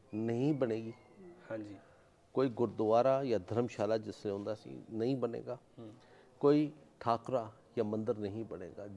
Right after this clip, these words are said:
Speaker 1: ਜਦੋਂ ਵੀ ਬਣੇਗਾ, ਉਹਦੇ ਨਾਲ ਇੱਕ ਸਕੂਲ ਬਣੇਗਾ।
Speaker 2: ਠੀਕ ਹੈ।
Speaker 1: So, we were fifty years ahead
Speaker 2: ਹੂੰ।
Speaker 1: ਯੂਰਪ ਤੋਂ, ਇੰਗਲੈਂਡ ਤੋਂ ਅਸੀਂ ਪੰਜਾਹ ਸਾਲ ਅੱਗੇ ਸਾਂ। ਉਹ ਕਾਲੋਨੀਜ਼ ਬਣਾ ਰਹੇ ਸਨ, ਅਸੀਂ ਇੱਥੇ ਤਾਲੀਮ ਦੇ ਰਹੇ ਸਾਂ।
Speaker 2: ਹਾਂਜੀ।
Speaker 1: ਤੇ ਸਾਡਾ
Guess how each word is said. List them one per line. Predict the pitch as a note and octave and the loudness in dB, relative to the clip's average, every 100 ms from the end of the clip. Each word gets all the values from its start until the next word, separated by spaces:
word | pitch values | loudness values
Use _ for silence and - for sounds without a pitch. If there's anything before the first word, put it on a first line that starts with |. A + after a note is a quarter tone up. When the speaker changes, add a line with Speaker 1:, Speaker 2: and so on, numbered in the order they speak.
| F#2+ G#2+ | -4 6
Speaker 1:
ਜਦੋਂ | G#3 A3 | 10 12
ਵੀ | G#3 | 10
ਬਣੇਗਾ, | C#3 B2+ A#2 | 6 2 2
ਉਹਦੇ | A2+ A2+ | 2 2
ਨਾਲ | A2+ A2 | 0 -4
ਇੱਕ | - | -8
ਸਕੂਲ | - - A#2+ | -10 0 0
ਬਣੇਗਾ। | F#2 - - - - _ _ - - - | 0 -8 -16 -20 -20 _ _ -20 -20 -14
Speaker 2:
ਠੀਕ | - A2+ - | -10 -10 -10
ਹੈ। | F#2 - D3 | -16 0 2
Speaker 1:
So, | C#3+ C3+ _ _ _ _ _ _ _ _ _ _ _ _ - C#3 | 2 0 _ _ _ _ _ _ _ _ _ _ _ _ -6 -2
we | G3+ | 0
were | F#3 F3+ - | 0 0 0
fifty | F#3 - A3 | 0 0 -2
years | - E3+ D3+ C#3+ C3+ | -4 0 4 4 2
ahead | - B2+ - D#3+ D#3+ - - _ _ _ _ | -2 -2 2 4 4 0 -20 _ _ _ _
Speaker 2:
ਹੂੰ। | A#2+ G#2+ A2 | -14 -10 2
Speaker 1:
ਯੂਰਪ | A2+ E3 G3+ - | 10 12 10 6
ਤੋਂ, | F#2 G2 - _ _ _ _ - | -4 -4 -12 _ _ _ _ 4
ਇੰਗਲੈਂਡ | D3 F3 D3+ | 6 6 6
ਤੋਂ | A#2+ A2+ | 2 -4
ਅਸੀਂ | - | -4
ਪੰਜਾਹ | B2 A#2+ B2+ D3 | -6 2 4 4
ਸਾਲ | - A#2+ - | 2 -2 0
ਅੱਗੇ | A2 A2 | -4 -2
ਸਾਂ। | - G2+ | -4 -4
ਉਹ | - D#3 | -2 4
ਕਾਲੋਨੀਜ਼ | D3 B2 C#3 G3+ E3+ | 6 6 6 6 4
ਬਣਾ | D3+ B2+ | 2 2
ਰਹੇ | C3 | 0
ਸਨ, | - C3+ B2 | -2 -4 -4
ਅਸੀਂ | C#3 C#3 | -6 -2
ਇੱਥੇ | B2 C3+ | -2 -2
ਤਾਲੀਮ | - G#2 G#2+ F#2 | 0 0 0 -4
ਦੇ | - | -8
ਰਹੇ | - - | -14 -18
ਸਾਂ। | - _ _ - | -20 _ _ -10
Speaker 2:
ਹਾਂਜੀ। | A2 G2 F2 - - - - | -8 -10 -16 -20 -20 -12 -2
Speaker 1:
ਤੇ | C#3 - - - | -2 -4 -20 -8
ਸਾਡਾ | - C#3+ D#3 F3+ | 4 6 6 4